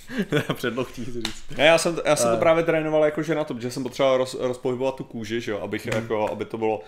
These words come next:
Speaker 2: že ono se to zarývalo jako
Speaker 1: Jo,
Speaker 2: do mý
Speaker 1: jo,
Speaker 2: vlastní
Speaker 1: jo, jo.
Speaker 2: kůže. Takže já jsem to měl, já jsem to nosil každý druhý den,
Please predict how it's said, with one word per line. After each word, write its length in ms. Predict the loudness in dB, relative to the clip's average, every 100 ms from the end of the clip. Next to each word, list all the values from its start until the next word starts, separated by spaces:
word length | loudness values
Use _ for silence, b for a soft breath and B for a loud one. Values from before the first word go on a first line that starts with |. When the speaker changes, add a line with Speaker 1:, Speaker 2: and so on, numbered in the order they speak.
| B
Speaker 2:
že 120 | 2
ono 140 | 4 4
se 60 |
to 80 | 2
zarývalo 540 | 4 4 4 4 4
jako 160 | 4 6
Speaker 1:
Jo, 80 | 6
Speaker 2:
do 40 | 8
mý 60 |
Speaker 1:
jo, 60 | 6
Speaker 2:
vlastní 280 | 6 4 2
Speaker 1:
jo, 60 |
jo. 60 | 0
Speaker 2:
kůže. 260 | -2 -6 -8 B B
Takže 180 | 2 4
já 100 | 4
jsem 160 | 2
to 100 | -4
měl, 400 | -4 -2 0 0 -2
já 80 |
jsem 180 | -4 -6
to 60 | -6
nosil 680 | -4 -4 0 0 2 0 -2
každý 320 | -2 2 2
druhý 340 | 2 2 4 4
den, 360 | 2 0 -4